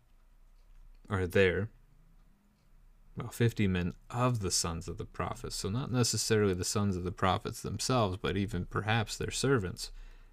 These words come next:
There's no message to deliver to Elisha this time. Elijah takes his cloak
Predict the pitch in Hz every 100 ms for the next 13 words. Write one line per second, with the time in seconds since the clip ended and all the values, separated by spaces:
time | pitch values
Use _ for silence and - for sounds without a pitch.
0 | - - - - - - - - 104 95
1 | 135 143 117 123 - 90 - - 90 90
2 | 92 85 - - - 92 92 92 90 82
3 | 87 85 - - - - - - - -
4 | _ _ _ - - 104 101 123 156 107
5 | 92 - 131 139 - 156 - - 87 95
6 | -